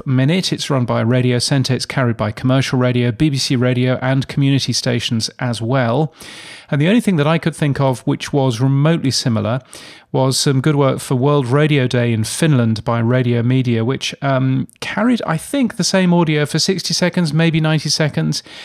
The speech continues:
And that was around ten years or so ago, showing how good radio was. Couldn't think of any more, but maybe there are some more.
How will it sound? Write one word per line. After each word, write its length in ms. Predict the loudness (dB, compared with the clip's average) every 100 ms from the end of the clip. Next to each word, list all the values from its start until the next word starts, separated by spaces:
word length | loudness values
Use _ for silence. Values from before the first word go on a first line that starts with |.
| -18 -20 -6
And 120 | -2 0
that 100 | 2
was 120 | 2
around 340 | 2 2 0
ten 320 | 0 2 4
years 340 | 4 4 4 2
or 120 | 0
so 280 | 2 2 0
ago, 360 | 0 2 2
showing 340 | 2 2 0 2
how 180 | 0 0
good 300 | 2 2 2
radio 420 | 2 2 0 0
was. 400 | 0 0 0 -2
Couldn't 260 | -4 -2
think 200 | 0 0
of 80 | 0
any 140 | 0 2
more, 260 | 2 2
but 160 | 0 0
maybe 240 | 0 0
there 200 | 0 2
are 120 | 2
some 220 | 2 0 0
more. 320 | 0 -2